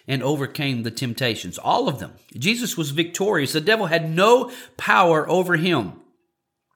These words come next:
His own desire had no power over him. He consistently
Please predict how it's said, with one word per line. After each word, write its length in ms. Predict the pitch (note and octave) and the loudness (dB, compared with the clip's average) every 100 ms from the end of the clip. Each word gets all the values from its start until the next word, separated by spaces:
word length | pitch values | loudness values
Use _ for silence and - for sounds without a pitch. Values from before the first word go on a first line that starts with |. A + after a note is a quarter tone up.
| - | -4
His 200 | F3+ F3 | 0 2
own 300 | G#3+ A3 F3+ - - | 2 2 -4 -10 -4
desire 720 | D3 F3+ B2 F3+ A3+ A#3 F3 C#3 | 0 0 4 6 6 6 4 2
had 260 | D3 C#3+ | 0 0
no 140 | D3+ C#3+ | 0 -2
power 580 | - C#3 B2 G#2+ G2+ - _ - | 0 2 2 0 -4 -10 _ -6
over 260 | A#2+ A#2+ | -4 -2
him. 260 | A#2 A2 F2+ - | -2 -4 -4 -8
He 160 | - A#3 | -2 -2
consistently 1160 | - F3 - - D4 D4 - C#4+ B3+ B3+ B3 | 0 -2 0 0 0 0 -2 -4 -2 0 -2